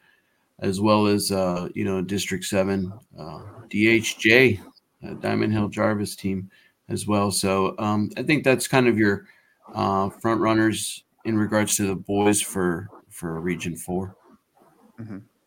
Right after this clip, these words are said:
Speaker 2: Yeah, an interesting, uh,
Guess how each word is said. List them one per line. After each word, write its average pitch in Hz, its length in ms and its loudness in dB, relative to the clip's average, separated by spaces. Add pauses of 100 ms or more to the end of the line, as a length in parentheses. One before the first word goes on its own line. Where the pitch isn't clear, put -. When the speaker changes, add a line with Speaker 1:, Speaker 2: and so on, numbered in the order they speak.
(1200)
Speaker 2:
Yeah, 110 160 2
an 104 100 0
interesting, 123 640 0
uh, 98 420 -6